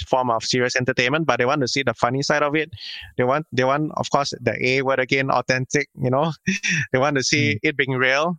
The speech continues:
Speaker 1: So they don't care if you do funny stuff or, like, one of our players, when they won a M one World Cup last year, he took off his whole jersey, right?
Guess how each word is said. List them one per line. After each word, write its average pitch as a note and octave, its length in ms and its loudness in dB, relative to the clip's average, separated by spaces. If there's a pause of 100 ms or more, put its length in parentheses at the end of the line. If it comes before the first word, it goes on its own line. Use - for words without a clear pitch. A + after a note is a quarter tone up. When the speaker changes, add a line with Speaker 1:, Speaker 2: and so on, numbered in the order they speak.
Speaker 1:
So D3 560 0 (120)
they B2 100 2
don't C#3 200 0
care D3 160 2
if B2+ 60 -4
you B2 80 0
do C3+ 160 0
funny B2+ 320 -2
stuff B2 400 0
or, A2+ 260 2
like, B2 160 2
one D#3+ 160 2
of D3 80 2
our B2 140 0
players, C3+ 440 0 (220)
when B2 220 0
they A#2+ 80 2
won C3 260 0
a A#2 300 0 (320)
M C3+ 160 0
one C3 260 2
World B2 340 -2
Cup C3+ 200 0
last B2+ 260 0
year, C3+ 240 0
he B2 140 -2
took - 180 0
off C#3+ 100 0
his A#2+ 160 -4
whole C3+ 220 0
jersey, C#3 440 0
right? A#2+ 260 0